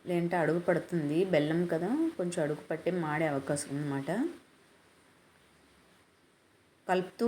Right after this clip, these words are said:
ఉండాలండి ఈ రెసిపీ అనేది, లేదంటే అడుగు పడుతుంది. ఆ బెల్లము ఇంకా కొబ్బరి కూర అని రెండు కలిపి బాగా కుక్ అవ్వాలన్నమాట.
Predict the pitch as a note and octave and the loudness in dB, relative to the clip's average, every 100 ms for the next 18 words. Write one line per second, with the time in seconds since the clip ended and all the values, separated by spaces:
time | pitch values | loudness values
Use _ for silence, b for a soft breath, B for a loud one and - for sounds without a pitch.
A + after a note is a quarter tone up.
0 | G3+ F3 F3 D#3 E3 G#3+ D#4 B3 F3 C#3+ | 2 2 2 2 2 4 4 4 4 4
1 | - - F#3 D#3+ D#3 D3 F#3+ D#4+ G#4 E4+ | 2 -2 -2 0 -2 -2 2 2 0 -6
2 | - - - _ _ _ F3+ E3 E3 D#3+ | -16 -20 -20 _ _ _ -2 0 0 0
3 | F3+ D#3 D#3+ D#3 C#3+ - C#3 D3 C4+ - | 0 0 0 -2 -6 -6 -4 0 -2 -2
4 | - _ _ _ _ _ _ _ _ _ | -18 _ _ _ _ _ _ _ _ _
5 | _ _ _ _ _ _ _ _ - F#3 | _ _ _ _ _ _ _ _ -8 -4
6 | E3 D3+ E3 G3+ A#3 G#3 - - E3 E3+ | 0 2 2 0 0 -2 -4 -2 2 2
7 | F3 F3+ F3+ F3 G#3 A#3 F#3+ E3+ F3+ F#3+ | 4 4 6 4 2 2 2 2 0 2
8 | E3 D#3+ F#3+ D#3+ D3+ F3 G3+ F#3+ - D#3+ | 0 0 -2 -2 0 0 0 -2 0 0
9 | D3+ D3+ D3+ D3+ C#3 | 2 0 -2 -2 -2